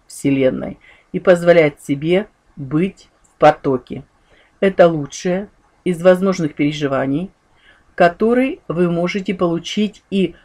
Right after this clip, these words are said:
рано или поздно даже ваше эго признает это как истину,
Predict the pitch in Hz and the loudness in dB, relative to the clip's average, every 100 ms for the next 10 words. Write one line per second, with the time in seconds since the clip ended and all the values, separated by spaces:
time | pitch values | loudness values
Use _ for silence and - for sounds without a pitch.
0 | _ 175 180 175 165 160 190 - 226 233 | _ 0 6 6 6 2 -2 -4 -4 -4
1 | - 233 226 226 202 202 196 208 - _ | -2 -2 0 0 4 4 4 0 -2 _
2 | _ - 175 160 - 202 214 214 202 196 | _ 0 4 4 2 -4 -2 -2 0 0
3 | 170 156 139 151 156 175 - 156 151 151 | -2 -6 -2 0 0 -2 -4 -2 -2 -2
4 | 151 156 - _ 185 165 - 139 131 143 | -2 -2 -2 _ -6 -6 -8 -8 -8 -8